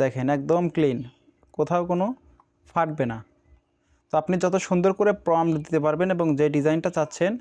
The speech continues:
খুব সহজেই কিন্তু নিতে পারবেন। দা-, আর ডাউনলোড করার জন্য just এইখানে ক্লিক করে দেবেন ডাউনলোড। just কয়েক সেকেন্ডের মধ্যেই কিন্তু তারা ডাউনলোড করে দেবে আপনার এই ডিজাইনটা। তো এখানে দেখেন লোডিং নিচ্ছে, ডাউনলোড হবে। তো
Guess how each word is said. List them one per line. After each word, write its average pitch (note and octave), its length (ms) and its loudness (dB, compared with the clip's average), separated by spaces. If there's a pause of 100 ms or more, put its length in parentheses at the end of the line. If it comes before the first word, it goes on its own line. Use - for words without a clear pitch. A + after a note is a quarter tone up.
(640)
খুব F#3+ 120 0 (100)
সহজেই F#3 360 2
কিন্তু F#3+ 200 0 (120)
নিতে D#3+ 180 -2
পারবেন। C3+ 300 2
দা-, F3 260 0
আর D#3 140 2
ডাউনলোড F#3 360 0
করার G3 200 2
জন্য D#3+ 120 4 (120)
just F3+ 200 0 (100)
এইখানে F#3+ 240 0 (100)
ক্লিক F3 240 0
করে F3+ 180 4
দেবেন F#3+ 160 4 (100)
ডাউনলোড। F3 360 2 (1400)
just E3+ 220 -2 (140)
কয়েক F3 180 2 (100)
সেকেন্ডের F#3+ 400 0
মধ্যেই F3+ 320 0
কিন্তু G3+ 240 0 (300)
তারা D#3 240 2
ডাউনলোড D3 440 0
করে B2 200 -2
দেবে B2 160 -8 (220)
আপনার C3 260 -4
এই B2+ 40 -2 (100)
ডিজাইনটা। B2 460 -4 (1300)
তো D#3+ 40 -2 (100)
এখানে F3+ 200 0 (100)
দেখেন G3 220 -2 (480)
লোডিং D#3 260 2 (100)
নিচ্ছে, D#3 260 2 (100)
ডাউনলোড D3 420 2
হবে। C3 200 0 (280)
তো - 60 0